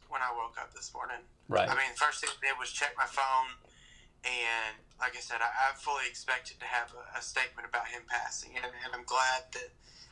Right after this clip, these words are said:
Speaker 1: that wasn't the case. You know, it seems to be that he's got a long recovery ahead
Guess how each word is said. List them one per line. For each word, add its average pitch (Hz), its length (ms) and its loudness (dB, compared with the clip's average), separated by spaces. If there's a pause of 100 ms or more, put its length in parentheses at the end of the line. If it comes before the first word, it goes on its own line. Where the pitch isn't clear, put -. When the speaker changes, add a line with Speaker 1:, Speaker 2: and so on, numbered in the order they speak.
(140)
Speaker 1:
that 156 160 4
wasn't 151 240 2
the 139 80 -8
case. - 520 -8
You 135 120 -6
know, 123 360 0 (680)
it - 160 -8
seems 151 560 0
to - 40 -12
be 147 120 2 (120)
that 120 80 -8
he's 131 200 -8
got 131 180 2
a 131 60 -2
long 131 200 4
recovery 131 480 2
ahead 127 360 0